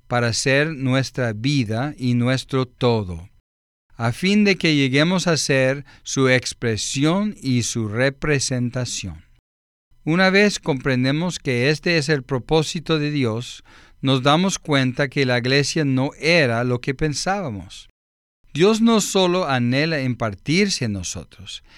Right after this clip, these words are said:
Él desea que sigamos avanzando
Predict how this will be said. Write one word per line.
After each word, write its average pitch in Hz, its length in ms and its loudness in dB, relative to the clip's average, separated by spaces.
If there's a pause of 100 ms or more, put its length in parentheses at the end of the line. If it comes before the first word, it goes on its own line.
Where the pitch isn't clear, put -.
(200)
Él 135 240 2
desea 151 460 4
que 135 200 0
sigamos 127 680 -2
avanzando 117 1040 -2